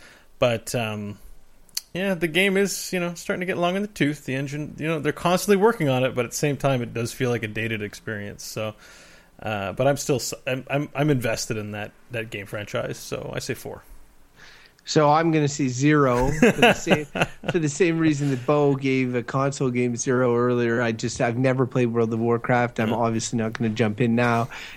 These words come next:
Speaker 2: It, so, uh, yeah, zero. I will say that I am surprised that they didn't try to sync release dates up with the Warcraft movie somehow. Like, I, I mean, it's, if, especially if it comes out in August, that's not so far after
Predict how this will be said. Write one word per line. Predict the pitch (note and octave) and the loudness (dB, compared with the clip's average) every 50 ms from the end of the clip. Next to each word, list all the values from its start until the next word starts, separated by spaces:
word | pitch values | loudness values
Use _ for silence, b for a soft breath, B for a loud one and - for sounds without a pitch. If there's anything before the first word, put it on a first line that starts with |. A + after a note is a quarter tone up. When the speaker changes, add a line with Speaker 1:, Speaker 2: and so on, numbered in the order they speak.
| B B | B B
Speaker 2:
It, | - D#3+ C#3 C3+ C#3 C#3 - D#3 | 2 4 4 4 4 2 0 -4
so, | - - - C#3+ B2 A#2+ A#2 A#2 A2+ | -4 0 4 4 6 6 6 4 4
uh, | A2 A2 A2 A2 | 4 4 2 2
yeah, | A#2 A#2+ B2 A#2+ A#2+ | 2 2 2 2 2
zero. | A#2 - C#3+ C#3+ C3+ C3+ C3 B2+ B B B B B B | 2 2 4 4 6 6 4 2 B B B B B B
I | - F3+ | 2 4
will | E3+ E3 F#3 A3+ A3+ | 4 6 4 4 2
say | G#3+ - A#3 G#3+ G3 F3+ | 2 4 4 6 6 6
that | F3 E3 D#3+ | 4 4 2
I | D3 C#3+ C#3 | 2 2 2
am | C#3+ D3 D#3 F3 | 2 2 0 -2
surprised | E3+ - - C#3+ - - - D#3 D3 C#3+ C#3+ C#3 - | -4 -4 -8 -8 -6 -2 0 2 2 2 2 0 -2
that | - B2 - | -6 -6 -2
they | C3+ A#2 | -2 -2
didn't | A2+ - - - D#3+ D#3+ E3 D#3 | -2 -4 -2 0 0 2 2 0
try | C#3 - - D3+ C#3+ C#3 | -2 0 2 4 4 4
to | C3+ | 2
sync | A#2 - - - - C#3 C#3+ D3 C#3+ - | 0 -4 -4 -2 0 0 0 -2 -2 -4
release | B2+ A#2 A#2 A#2+ C3+ D3+ - - | -2 0 2 2 0 0 0 0
dates | - D3+ D#3+ F#3+ - - | 2 2 2 2 0 0
up | D#3 D#3 E3+ E3+ - | 2 2 2 0 -4
with | - - | -6 -2
the | C#3+ | -2
Warcraft | B2 A#2+ B2+ C3+ C#3+ C#3+ - C#3 C3 B2+ B2 - | 0 2 2 0 0 0 0 0 0 0 0 0
movie | C3+ A#2+ B2 C3+ D#3+ E3 E3+ | 0 2 2 2 2 0 0
somehow. | E3 - - D#3 D#3 D#3 D3+ D#3+ E3+ F3+ G3 G3+ B B B B B B B | 0 0 0 2 2 2 2 2 2 0 -2 -4 B B B B B B B
Like, | - C#3+ B2+ D#3 | 0 2 2 2
I, | D3 - - - | 0 0 -2 0
I | C#3+ D3 | 2 4
mean, | D3 D3+ D#3 D3+ | 6 6 6 6
it's, | C#3+ C#3 C#3 - - _ | 4 2 0 -4 -12 _
if, | - E3 C#3+ | 0 0 0
especially | - - D#3+ G#3+ A3 A3 - A3 | 0 0 2 2 2 4 0 2
if | F3+ | 2
it | E3+ | 2
comes | C#3+ - D#3 D3+ C#3+ | 2 2 0 2 4
out | D#3 C#3+ C3 | 4 4 4
in | B2 A#2 | 4 4
August, | A#2 A#2+ C3 C#3 A#2+ A#2 G#2 G#2 - | 6 6 4 4 4 2 0 0 0
that's | - D#3 E3 - - E3 | 0 0 0 2 0 -2
not | C#3 B2+ C#3+ D#3 D3 - | 0 2 2 2 0 -2
so | - - - - - C#3+ B2+ C3 B2 | -4 -4 -4 0 2 2 2 2 0
far | B2 - B2+ A2+ A2 G#2+ G#2 | 0 0 2 2 2 2 0
after | A2 A#2 A#2 A#2 A2+ - - - A2 G#2 G#2 G#2 - | 0 0 0 -2 -2 -4 -6 -4 -2 -2 -2 -4 -6